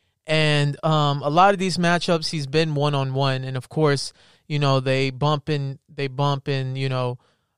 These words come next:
try to hurt him when he's off ball, when he's trying to go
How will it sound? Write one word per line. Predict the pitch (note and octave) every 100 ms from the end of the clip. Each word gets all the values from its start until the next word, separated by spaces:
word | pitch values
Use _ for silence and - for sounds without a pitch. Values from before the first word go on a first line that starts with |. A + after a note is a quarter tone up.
| -
try | D#3+ D3
to | C3+ C3 C3+ - _ _ _
hurt | D#3+ D#3
him | D3 D3
when | C#3+
he's | C#3+ C3+ C3 -
off | D3+ C#3 D3
ball, | C#3+ C#3+ C#3 C#3
when | C#3
he's | C#3
trying | - C#3+ C3+
to |
go | C3+ C3+ C3+